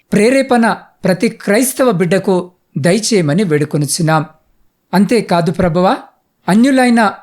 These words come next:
అనేకులకు మీ వాక్యాన్ని, మీ ప్రేమను పంచేవారముగా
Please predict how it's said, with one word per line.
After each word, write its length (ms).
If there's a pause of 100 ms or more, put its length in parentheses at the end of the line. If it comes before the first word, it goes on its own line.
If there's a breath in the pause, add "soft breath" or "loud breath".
అనేకులకు 760 (640)
మీ 160
వాక్యాన్ని, 680
మీ 140
ప్రేమను 500
పంచేవారముగా 880